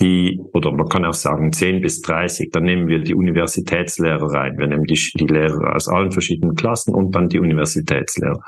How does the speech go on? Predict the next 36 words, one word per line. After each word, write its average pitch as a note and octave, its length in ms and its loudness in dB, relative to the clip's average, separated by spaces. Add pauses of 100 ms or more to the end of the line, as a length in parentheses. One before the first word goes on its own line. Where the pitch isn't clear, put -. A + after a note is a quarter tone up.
(440)
dass - 200 0
wir G#3+ 200 4
in A2+ 140 2
dieser B2 360 2
Phase G2+ 540 0
als E2+ 200 -2
Menschen E2 440 2
extrem, A#2 840 0 (440)
äh, F2+ 220 2 (240)
beeinflussbar F2 1080 0
sind, A2+ 420 0
was G#2+ 160 0
wiederum G#2+ 360 2
bedeutet, F#2 680 0 (1040)
es G#2+ 160 -2
ist G2+ 300 -4
doch G2+ 240 -2
sehr D#2+ 300 0
wichtig, D#3+ 420 0
was D#2+ 220 -2
da D2+ 100 0
passiert - 520 -2
an C#2 100 -2
der C#2 140 -2
Schule. C2 440 -2
Also D#2+ 340 0 (140)
manchmal F#2 380 2
denkt F#2+ 200 -2
man E2+ 120 -2
vielleicht, D#2+ 240 0
ja, D#2+ 160 0
man E2 180 -2
hat D#2+ 160 -4
keinen E2+ 280 0
Einfluss E2+ 680 0
oder D#2+ 300 0